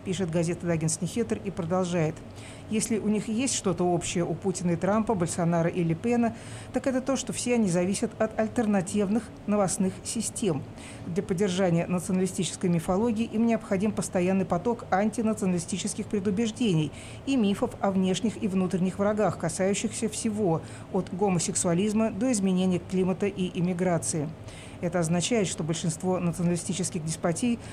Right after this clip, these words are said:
рано или поздно ловят кайф от собственной дезинформации.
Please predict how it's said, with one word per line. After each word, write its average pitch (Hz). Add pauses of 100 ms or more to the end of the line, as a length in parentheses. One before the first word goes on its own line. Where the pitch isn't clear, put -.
(120)
рано 214
или 240
поздно 208
ловят 226
кайф 247
от 233
собственной 196
дезинформации. 175